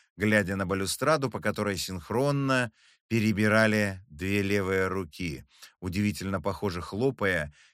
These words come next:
и скользя по дереву, как брат с сестрой на первом уроке танцев. "В конце концов, мы же с сестрой близнецы, все это знают". Еще один такой же плавный взмах,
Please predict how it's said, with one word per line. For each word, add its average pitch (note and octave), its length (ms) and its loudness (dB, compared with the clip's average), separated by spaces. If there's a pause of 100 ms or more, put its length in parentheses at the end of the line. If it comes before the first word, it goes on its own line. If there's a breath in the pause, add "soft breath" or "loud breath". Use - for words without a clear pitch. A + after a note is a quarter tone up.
(100)
и G2+ 100 -4
скользя G2 460 0
по G2 160 0
дереву, G2 400 0
как F2+ 200 -4
брат G2 360 0
с - 40 -6
сестрой F#2 640 -4
на E2+ 140 -4
первом E2+ 400 -4
уроке E2+ 300 -8
танцев. - 640 -10 (720 loud breath)
"В - 80 -20
конце A#2+ 280 -2
концов, C#3+ 580 -2
мы A2+ 160 -2
же B2 180 -4
с - 60 -4
сестрой A#2+ 420 -4
близнецы, A2+ 840 -8 (800)
все - 280 -4
это D#3+ 200 -10
знают". C#3+ 440 -8 (1200)
Еще F2+ 260 -2
один A2 240 0
такой G#2+ 280 -2
же F2+ 140 -6
плавный F2+ 420 -4
взмах, F2+ 720 -8